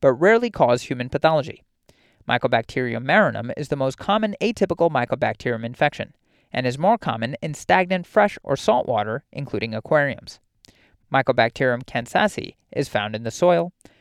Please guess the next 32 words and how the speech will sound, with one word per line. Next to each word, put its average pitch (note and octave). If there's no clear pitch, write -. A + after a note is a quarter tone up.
Mycobacterium A#2
terrae E3
is C3
also F3+
found A2+
in A2
the A2
soil, G#2
and D3
Mycobacterium D#3+
avium F#3+
intracellulare D#3
is C3+
most C#3
common F3
in D3+
terminal D#3
aids A3
patients, A#2
but C#3+
can D3+
also A3+
occur A2
in D3+
non-H E3
I A2+
V C3+
patients. -
In F#3
terms G3
of F#3
presentation, E3+